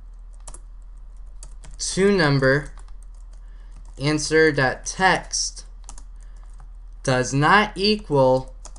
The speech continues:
nil, then. So we're making sure it doesn't equal nil, we're making sure it's actually a number. And then we're going to simply change our answer int into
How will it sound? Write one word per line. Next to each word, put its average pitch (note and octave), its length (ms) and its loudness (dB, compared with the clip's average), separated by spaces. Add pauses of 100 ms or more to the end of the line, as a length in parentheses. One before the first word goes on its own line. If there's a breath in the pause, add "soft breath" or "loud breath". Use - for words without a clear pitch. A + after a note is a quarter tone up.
(100)
nil, C#3 720 2 (240)
then. D3 480 2 (2250 soft breath)
So - 240 6
we're D3+ 100 6
making E3 340 2
sure F3 200 2
it E3+ 80 -4
doesn't D#3+ 240 2
equal E3+ 240 0
nil, D3+ 320 2
we're C3+ 180 -2
making C3+ 320 0
sure C#3 180 0
it's C#3 140 0
actually A#2+ 460 -2
a C3+ 40 4
number. D#3 440 2 (880 soft breath)
And C3 160 0
then G3+ 460 6 (800)
we're C#3 180 0
going D3 260 4
to C#3 80 4
simply F3 440 2
change C#3+ 520 0 (200 soft breath)
our A#2+ 400 2
answer C#3+ 500 0
int C#3+ 600 -2 (1400 soft breath)
into D3+ 720 2